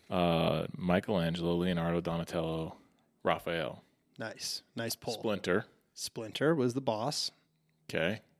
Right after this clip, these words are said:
Speaker 1: Who
Speaker 2: Yeah.
Speaker 1: else?
Speaker 2: Uh, April.
Speaker 1: I don't remember April.
Speaker 2: April was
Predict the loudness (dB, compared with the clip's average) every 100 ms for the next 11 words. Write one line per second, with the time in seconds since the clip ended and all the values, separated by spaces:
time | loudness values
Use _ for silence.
0 | _ _ 2 4 4 0 -14 _ -20 -20
1 | -20 -20 _ 6 10 10 8 0 -2 2
2 | 2 2 -4 _ _ -8 -6 -6 -8 -10
3 | -10 -12 -14 -18 _ 4 6 6 6 4
4 | 2 -2 -4